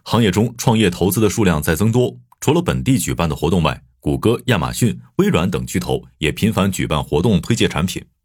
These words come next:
线下，日本的创业环境正在热络起来。这十年以来，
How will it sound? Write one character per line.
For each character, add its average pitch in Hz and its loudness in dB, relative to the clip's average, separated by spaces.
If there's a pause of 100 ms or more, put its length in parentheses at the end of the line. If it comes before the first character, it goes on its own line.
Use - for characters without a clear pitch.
(240)
线 - -2
下， 67 -2 (240)
日 180 4
本 - 0
的 165 2
创 135 0
业 107 2
环 90 0
境 110 0 (140)
正 101 2
在 - 0
热 95 0
络 85 2
起 - -6
来。 - -10 (1080)
这 175 2
十 139 0
年 170 4
以 127 2
来， 69 -2